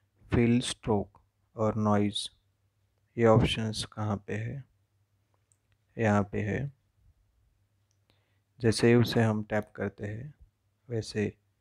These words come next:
उसमें जो last time use किया हुआ option था, वो apply हो जाता है। यहाँ पे fill option मैंने last time use किया था, तो immediately fill option apply हो चुका है।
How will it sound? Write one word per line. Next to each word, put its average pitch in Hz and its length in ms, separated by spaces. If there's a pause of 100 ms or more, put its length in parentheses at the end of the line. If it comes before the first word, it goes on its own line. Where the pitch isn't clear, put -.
(2750)
उसमें 113 320
जो 113 140
last 101 440
time 113 220
use 110 320
किया 107 160
हुआ 107 240
option 110 440
था, 120 260 (340)
वो 110 220
apply 107 420
हो 110 180
जाता 101 340
है। 131 100 (600)
यहाँ 107 280
पे 120 100
fill 120 300
option 107 340
मैंने 107 300
last 101 340
time 104 200
use 104 260
किया 107 220
था, 113 200 (580)
तो 98 40 (120)
immediately 107 640
fill 104 260
option 107 480 (180)
apply 107 340
हो 107 160
चुका 107 340
है। 120 220